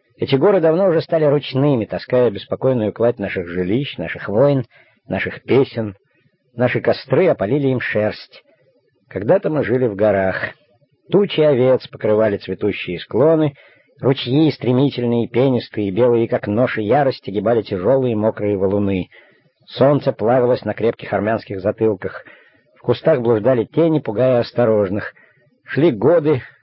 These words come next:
взвалив на плечи тяжесть расплавленного солнца, обмахиваясь местными журналами, замедляя шаги, чтобы купить эскимо. Шли годы. Когда-то мы жили в горах.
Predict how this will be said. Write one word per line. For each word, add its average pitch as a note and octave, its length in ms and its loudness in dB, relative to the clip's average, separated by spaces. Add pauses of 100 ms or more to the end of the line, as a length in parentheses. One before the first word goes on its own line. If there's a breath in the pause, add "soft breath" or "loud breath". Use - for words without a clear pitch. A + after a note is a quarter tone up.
(120)
взвалив B2 500 0
на A#2 220 -2
плечи C3+ 300 -4
тяжесть A#2+ 460 0
расплавленного G2+ 720 -2
солнца, C#3+ 520 0
обмахиваясь G2 560 -4
местными F#2+ 400 -4
журналами, B2 600 0
замедляя G2 480 0
шаги, F#2 340 -6
чтобы F2+ 240 -10
купить - 340 -12
эскимо. F2+ 540 -8 (600 soft breath)
Шли B2 280 -2
годы. F2 460 -6 (800)
Когда-то C#3+ 420 0
мы G#2 120 -2
жили G#2+ 220 -2
в G2 80 -4
горах. F2 540 -8